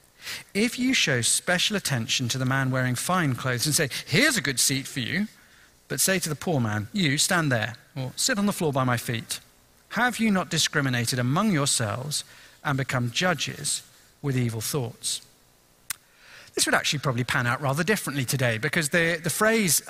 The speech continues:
"a fine suit" or "fine set of clothes" literally means shiny.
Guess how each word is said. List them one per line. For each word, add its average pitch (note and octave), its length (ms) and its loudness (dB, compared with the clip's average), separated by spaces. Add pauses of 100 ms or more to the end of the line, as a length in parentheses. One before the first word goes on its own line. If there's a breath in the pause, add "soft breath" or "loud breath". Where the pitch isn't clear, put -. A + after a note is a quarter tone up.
(100)
"a B2+ 140 -2
fine E3+ 640 2 (220)
suit" C#3 420 2
or A#2 80 0
"fine D3+ 240 2
set D3 100 0
of C3+ 120 -4
clothes" B2+ 340 0
literally F3 380 0
means B2+ 260 2 (140)
shiny. C3 600 2